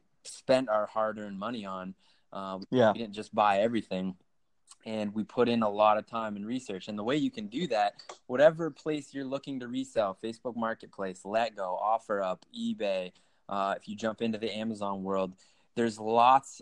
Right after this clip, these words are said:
Speaker 1: of ways to see what is actually selling. So you can create this whole checklist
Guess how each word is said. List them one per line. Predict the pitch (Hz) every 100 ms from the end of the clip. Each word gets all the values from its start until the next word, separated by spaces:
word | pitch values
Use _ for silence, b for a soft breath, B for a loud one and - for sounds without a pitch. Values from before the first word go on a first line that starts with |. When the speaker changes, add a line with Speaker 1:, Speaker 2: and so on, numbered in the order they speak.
| -
Speaker 1:
of | 120 117 113 -
ways | 110 113 117 110 -
to | 110
see | - - 117
what | 101 104 117 -
is | 101 110
actually | 110 - 117 104
selling. | - 117 113 104 101
So | -
you | 107 113
can | 117
create | 98 110 110 110
this | 104 -
whole | 107 98
checklist | - 120 - 110 98